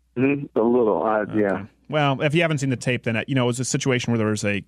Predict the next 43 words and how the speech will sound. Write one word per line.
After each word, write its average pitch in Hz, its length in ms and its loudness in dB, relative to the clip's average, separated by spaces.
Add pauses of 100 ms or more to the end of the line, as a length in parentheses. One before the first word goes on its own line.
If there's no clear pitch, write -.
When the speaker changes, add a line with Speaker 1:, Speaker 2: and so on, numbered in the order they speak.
Speaker 2:
a, 101 180 -2
uh, 76 260 -4
an 113 100 -2
illegal 113 400 0
alien, 104 460 -2 (420)
uh, 92 320 0
convicted 110 500 -2
bank 107 280 -2
robber, 98 400 -2 (440)
or 120 120 0
wanted, 131 420 2
I 101 140 -2
know, 104 260 -2
by 104 100 -4
the 101 120 -6
U 107 180 -2
S 98 160 -8
Marshals. 101 460 -6
I, 98 100 -8
I 110 80 -6
think - 260 -2
he 139 60 2
was 101 180 -2
Speaker 1:
Mm-hmm. 123 180 0
Speaker 2:
convicted. 156 300 0 (340)
And 117 120 0
they 117 40 2
went 120 160 0
down 113 120 2
and 113 100 2
answered 113 240 -2
a 110 40 -2
call, 110 240 0
tased 131 440 0
the 120 120 -2
guy, 107 500 0 (320)
didn't 131 320 0
work. 110 240 -2
He 110 120 -8
swung 131 440 0
on 127 100 2
a 117 80 0
cop. 107 400 -2